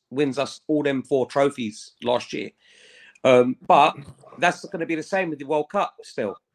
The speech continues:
You're gonna get players are gonna be on an emotional roller coaster, you know,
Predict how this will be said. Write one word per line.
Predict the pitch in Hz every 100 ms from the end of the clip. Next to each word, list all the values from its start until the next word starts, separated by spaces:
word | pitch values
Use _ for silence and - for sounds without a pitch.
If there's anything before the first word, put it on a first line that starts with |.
| _ _ _
You're | 147 156
gonna | 165
get | 160 -
players | 175 175 156
are | 143
gonna | 151 143
be |
on | 147 135
an | 135
emotional | 165 185 170 - 160 139
roller | 160 156 156
coaster, | - 156 151 - 151
you | 147
know, | 147 151